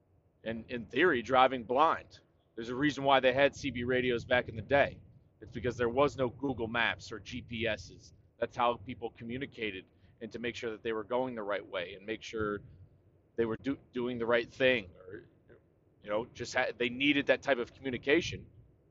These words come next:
'cause there were no maps. They couldn't zoom in and see if they can go down this road or not, or make that turn, you know? But just like with anything, when it comes to technology, just because we have these G P Ss doesn't mean you throw it out.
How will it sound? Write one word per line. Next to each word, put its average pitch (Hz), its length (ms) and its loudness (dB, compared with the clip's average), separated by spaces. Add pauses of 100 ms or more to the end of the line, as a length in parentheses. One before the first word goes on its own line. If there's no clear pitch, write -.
(260)
'cause 131 100 -6
there 139 80 0
were 156 120 4
no 151 120 6
maps. 113 640 2
They 117 100 -2
couldn't 147 280 -8
zoom 131 360 -2
in 127 240 2
and 107 120 -12
see 127 220 -6
if 113 120 -2
they 117 100 -2
can 107 160 -14
go 113 140 0
down 113 260 2 (340)
this - 280 -4
road 131 280 6
or 113 80 -2
not, 104 320 2
or 113 80 -8
make 120 260 -4
that 107 280 -2
turn, 117 340 -4 (920)
you 110 40 -10
know? 107 240 -2 (1120)
But 120 140 -4
just 151 180 0
like 139 140 4
with 117 140 -2
anything, 120 520 -2 (500)
when 107 100 -10
it - 60 -12
comes 110 160 -12
to 107 60 -16
technology, 113 800 -2 (380)
just 139 180 -6
because 127 260 -2
we 110 140 -8
have 131 180 4
these 123 140 -4
G 120 140 -6
P 117 160 -2
Ss 117 200 -4
doesn't 120 220 -10
mean 123 100 -8
you 113 120 -6
throw 123 360 6
it 117 80 2
out. 131 280 8